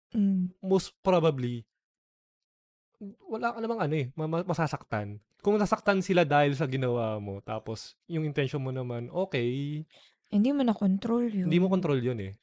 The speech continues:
Speaker 2: Unless talagang deliberate mo sinaktan, di ba?
Speaker 1: Mm.
Speaker 2: Or deliberate mo
Speaker 1: Ginawa mo
Speaker 2: talagang
Speaker 1: talaga to hurt.
Speaker 2: nag-, ah, nagre-rebelde ka or something. Iba yun. Iba yun.
Speaker 1: Yeah.
Speaker 2: Iba yun.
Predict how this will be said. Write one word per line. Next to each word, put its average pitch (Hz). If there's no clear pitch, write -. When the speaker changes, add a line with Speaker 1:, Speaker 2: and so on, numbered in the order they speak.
Speaker 2:
Unless 160
talagang 185
deliberate 170
mo 165
sinaktan, 139
di 110
ba? 110
Speaker 1:
Mm. -
Speaker 2:
Or 139
deliberate 156
mo 208
Speaker 1:
Ginawa 214
mo 202
Speaker 2:
talagang 160
Speaker 1:
talaga 190
to 185
hurt. 175
Speaker 2:
nag-, 139
ah, 135
nagre-rebelde 131
ka 131
or 127
something. 120
Iba 180
yun. 110
Iba 113
yun. 107
Speaker 1:
Yeah. 175
Speaker 2:
Iba 107
yun. 101